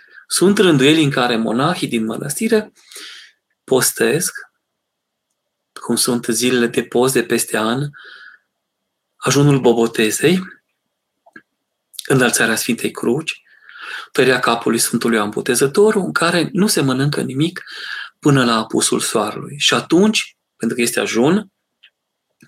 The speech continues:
puține, puțină pâine sau fructe uscate, puțină apă.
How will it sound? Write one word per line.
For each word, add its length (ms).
puține, 840
puțină 560
pâine 420
sau 180
fructe 360
uscate, 560
puțină 420
apă. 440